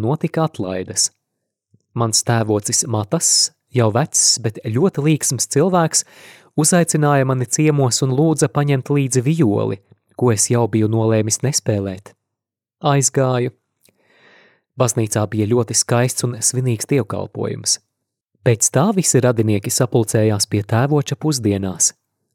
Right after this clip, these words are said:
Pamielojāmies, parunājāmies, viss bija kā nākas. Pēc pusdienām viesi mani nelika mierā, lūdzot, lai es kaut ko paspēlēju. Negribēju un taisnojos, ka viole palikusi mājās.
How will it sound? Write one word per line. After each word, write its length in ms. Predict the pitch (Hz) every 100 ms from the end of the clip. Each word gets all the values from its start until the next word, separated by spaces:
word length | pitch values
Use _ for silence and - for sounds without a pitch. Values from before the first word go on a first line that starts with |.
| _ _ -
Pamielojāmies, 960 | 127 143 147 135 131 123 120 117 107 -
parunājāmies, 920 | 113 123 147 131 117 110 107 107 - _ _ 165
viss 220 | 220 214
bija 240 | 190 147 -
kā 200 | - 147 120
nākas. 460 | 92 92 - - - _ _ _ _ _ -
Pēc 160 | 110 -
pusdienām 560 | 156 196 175 135 120 113
viesi 320 | 139 160 -
mani 220 | 147 143 139
nelika 320 | 165 147 -
mierā, 440 | 143 190 135 107 101 _ _ -
lūdzot, 480 | 127 127 123 113 117
lai 140 | 113 -
es 160 | 131 -
kaut 240 | 147 139
ko 140 | - 127
paspēlēju. 880 | 123 123 - 98 95 104 104 107 101 _ _ _ _ _ _ _ _
Negribēju 760 | 127 139 135 143 131 139 131 127
un 80 | 117
taisnojos, 720 | 127 143 - 139 127 117 -
ka 80 | 131
viole 460 | 127 147 98 95 -
palikusi 580 | 117 113 101 110 -
mājās. 540 | 107 101 104 98 101